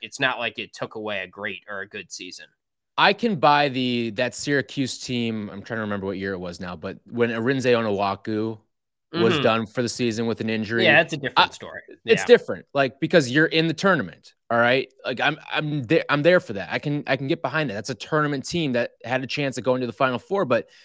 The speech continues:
Speaker 2: when you're talking about a team that's on the fringe of the N I T, like, you don't get a lot of pity points from me in that regard, because at the end of the day,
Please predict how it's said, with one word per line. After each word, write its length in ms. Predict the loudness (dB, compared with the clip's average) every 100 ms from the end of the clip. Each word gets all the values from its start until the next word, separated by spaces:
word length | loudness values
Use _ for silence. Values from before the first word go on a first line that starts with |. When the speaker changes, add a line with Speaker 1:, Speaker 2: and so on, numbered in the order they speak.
| _
Speaker 2:
when 100 | -2
you're 80 | 0
talking 300 | 6 6 6
about 400 | 6 6 6 2
a 80 | -4
team 360 | -6 -4 -4 0
that's 440 | 0 0 -6 -10 _ _ _ _ -6
on 120 | -4
the 60 |
fringe 380 | -4 -2 -2 0
of 80 | -2
the 100 | -2
N 120 | -2
I 180 | -2 -4
T, 540 | -6 -2 2 2 2 -4 -10 _ _ _
like, 100 | -8
you 60 | 0
don't 160 | 0 4
get 100 | 4
a 60 |
lot 160 | 6 4
of 100 | 2
pity 220 | -2 -2
points 340 | -4 -8 -8 -8
from 200 | -4 -4
me 340 | -4 -6 -8 _ _
in 140 | -6 2
that 240 | 4 4
regard, 420 | -2 -4 -4 -6
because 640 | -10 -10 -2 0 0 -4 -8 -12 -16 _ _ _
at 140 | -8 -2
the 80 | -2
end 100 | -2
of 60 |
the 40 | -2
day, 580 | 0 2 2 0 -6